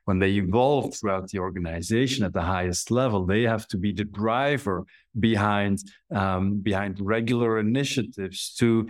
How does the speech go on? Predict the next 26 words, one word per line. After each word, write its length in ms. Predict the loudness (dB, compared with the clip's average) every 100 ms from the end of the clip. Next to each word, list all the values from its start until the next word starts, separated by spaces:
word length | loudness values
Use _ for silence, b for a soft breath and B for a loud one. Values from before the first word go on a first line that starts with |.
| -8 -12
share 460 | -6 2 4 4
knowledge 480 | 4 4 4 2 0
and 80 | -2
expertise. 760 | -4 -6 -10 -8 0 2 2 0
So, 200 | 0 -2 B B
so 220 | -2 2
when, 340 | 2 0 0
that 140 | 0 2
means 240 | 2 4
that 120 | 4
if 200 | 2 2
you 80 | 0
don't 400 | 0 2 2 4
have 400 | 2 2 2 0
that, 240 | -2 -2 -10 b _ -4
that, 360 | -2 -2 -4 -6
that 180 | -4 -2
capacity 640 | -4 0 0 2 0 0 -2
to 140 | -2
share 320 | -2 0 2
knowledge, 400 | 2 2 2 0
then, 180 | 0 -2 0
then 160 | 0
you 120 | 2
won't 280 | 2 0 -2
e-, 120 | -6